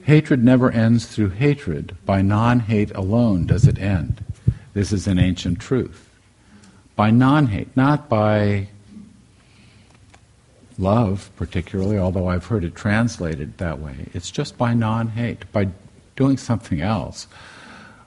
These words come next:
besides being angry. Um, verse two twenty-three, he says, "Conquer anger with non-anger,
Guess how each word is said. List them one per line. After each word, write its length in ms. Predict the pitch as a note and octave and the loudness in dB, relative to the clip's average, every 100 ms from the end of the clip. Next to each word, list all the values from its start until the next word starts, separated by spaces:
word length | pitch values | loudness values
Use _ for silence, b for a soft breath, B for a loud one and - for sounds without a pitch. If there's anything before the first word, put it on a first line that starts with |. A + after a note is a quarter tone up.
| _ - | _ -4
besides 640 | G#2+ G2 F2+ D#2+ - - - _ _ _ - G2 | 0 2 2 0 -6 -20 -20 _ _ _ -14 0
being 260 | G#2 F#2+ | 2 4
angry. 420 | G#2 C#3 D3 - - - _ b b b b b | 2 2 0 -4 -14 -20 _ b b b b b
Um, 340 | G#2 G#2 F#2 - - - _ | 2 4 4 0 -10 -20 _
verse 340 | G#2 B2+ A#2+ - | 2 4 4 2
two 180 | - C3 | 0 0
twenty-three, 840 | - B2 G2+ - - B2+ A2+ E2+ | 2 2 2 0 -4 0 2 2
he 180 | D#2+ G2 | -2 -6
says, 280 | - F#2 F2 | -4 -4 -6
"Conquer 480 | - C#3 C#3+ A#2 G2+ | 0 2 2 0 0
anger 420 | A#2+ C#3 C3 B2+ | 4 4 4 4
with 260 | G#2+ G2+ | 2 2
non-anger, 1000 | A2+ A2 A#2+ B2+ C3 A#2 A#2+ B2 C3 C3+ | 2 4 6 6 4 4 4 4 2 -4